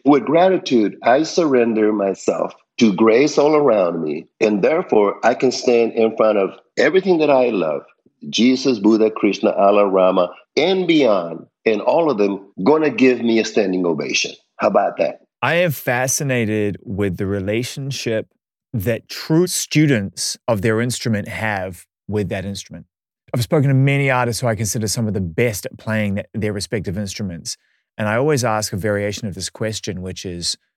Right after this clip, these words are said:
Speaker 2: how do you relate to the guitar when you're not playing it in front of us or we don't hear it on the record? What is your relationship like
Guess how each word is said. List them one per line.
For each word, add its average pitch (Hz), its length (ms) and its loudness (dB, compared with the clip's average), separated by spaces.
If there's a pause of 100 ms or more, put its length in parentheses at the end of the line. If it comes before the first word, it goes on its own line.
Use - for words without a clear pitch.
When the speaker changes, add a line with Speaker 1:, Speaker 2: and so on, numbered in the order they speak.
(120)
Speaker 2:
how 160 340 0
do 170 140 0
you 147 500 2 (180)
relate 131 540 0
to - 160 -4
the 117 100 -2
guitar 98 680 -8 (160)
when 127 400 2 (120)
you're 127 320 0
not 131 360 0
playing 117 320 0
it 104 80 -2
in 98 100 -6
front 107 320 -6
of 98 120 -6
us 98 340 -10 (120)
or 104 80 -6
we 104 120 -4
don't 107 160 -4
hear 107 300 -6
it 95 80 -6
on 92 140 -8
the 87 100 -12
record? 87 460 -18 (220)
What 135 180 -2
is 160 120 -4
your 165 100 -2
relationship 123 680 -6
like 104 340 -6